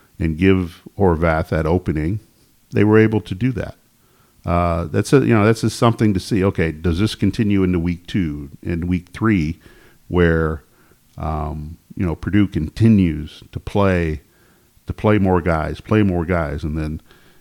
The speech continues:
keeping your, your starters or your better players fresh so you can make it through the whole season, number one, but also when you get deeper into the games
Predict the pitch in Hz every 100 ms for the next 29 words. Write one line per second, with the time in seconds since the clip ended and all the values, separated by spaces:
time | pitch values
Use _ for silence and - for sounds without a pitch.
0 | _ - 117 113 101 92 - 90 85 78
1 | 78 _ _ _ 90 82 78 _ _ _
2 | - - 113 143 82 82 113 - 85 78
3 | 80 123 147 - 80 76 78 - 120 110
4 | 82 - - - _ - - - _ -
5 | - - - 87 92 95 87 95 85 -
6 | 170 117 85 78 - 78 82 82 82 78
7 | 104 131 90 90 80 95 117 92 82 85
8 | - _ _ _ - 87 85 82 87 78
9 | 92 95 85 76 71 80 98 135 98 85
10 | 90 -